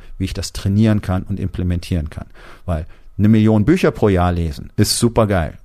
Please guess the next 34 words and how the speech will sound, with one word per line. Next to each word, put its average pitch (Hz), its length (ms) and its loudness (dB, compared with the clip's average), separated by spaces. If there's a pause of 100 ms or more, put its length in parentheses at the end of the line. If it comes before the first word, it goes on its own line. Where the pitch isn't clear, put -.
(240)
Und 107 140 2
wenn 110 100 4
davon 110 300 0
keine 127 240 0
einzige 113 340 -2
Zeile 101 260 -2
umgesetzt 95 480 -2
wird, 107 140 -4
da 95 100 0
hast 101 140 -2
du 90 40 -4
einfach 104 200 -4
nur 107 80 2
deine 87 240 0
Zeit 85 240 -8
vergeudet. - 440 -12 (440)
Deswegen 107 440 2 (520)
finde 120 200 0
ich 101 60 0
es 92 60 -6
absolut 90 340 -2
lächerlich, 101 640 0
wenn 95 100 -2
da 92 60 0
Unternehmercoaches 104 840 -2
rumlaufen 101 340 0
und 95 80 -2
sagen, 95 160 -4 (160)
"Ich 104 120 2
lese 117 260 4
zweihundertfünfzig 117 640 0
Bücher 147 240 -2
pro - 180 -6
Jahr." 78 180 -8